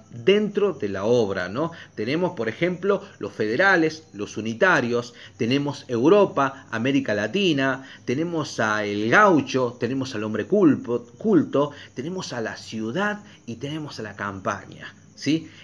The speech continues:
Este enfoque se inspiró en una corriente historiográfica que interpretaba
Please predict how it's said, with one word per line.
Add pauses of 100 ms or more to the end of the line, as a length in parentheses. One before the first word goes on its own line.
Este
enfoque (160)
se
inspiró (280)
en
una
corriente
historiográfica (260)
que
interpretaba